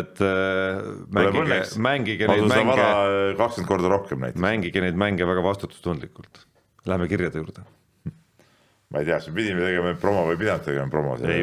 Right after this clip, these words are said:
Speaker 1: me ei pea tegema promo, vaid me räägime sellest, kuidas on, äh, tark mängida.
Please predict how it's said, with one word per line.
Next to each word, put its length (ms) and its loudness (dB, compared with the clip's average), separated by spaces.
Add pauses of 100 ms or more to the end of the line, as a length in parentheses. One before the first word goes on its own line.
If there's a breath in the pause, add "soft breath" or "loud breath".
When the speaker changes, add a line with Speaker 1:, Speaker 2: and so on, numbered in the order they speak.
Speaker 1:
me 80 0
ei 80 0
pea 80 2
tegema 240 0
promo, 300 2 (100)
vaid 240 0
me 140 0
räägime 340 -2
sellest, 300 -2
kuidas 260 0
on, 140 0 (100)
äh, 160 0
tark 160 -2
mängida. 380 -2